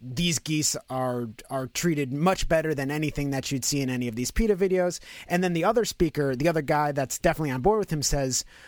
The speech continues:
"Well, the geese are treated much better than the Ghanaian dishwashers, so you shouldn't be worried about the geese. Like, that shouldn't be the issue that we're talking about." And Bourdain, like, heartily agrees with that. And I, I, Andy,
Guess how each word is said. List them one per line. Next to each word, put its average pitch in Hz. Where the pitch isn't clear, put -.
"Well, 214
the 165
geese 202
are 175
treated 180
much 170
better 165
than 151
the 135
Ghanaian 147
dishwashers, 131
so 165
you 156
shouldn't 180
be 147
worried 160
about 139
the -
geese. 131
Like, 127
that 143
shouldn't 139
be 135
the 131
issue 131
that 120
we're 120
talking 180
about." 127
And 135
Bourdain, 127
like, 113
heartily 131
agrees 139
with 127
that. 110
And 139
I, 190
I, 175
Andy, 190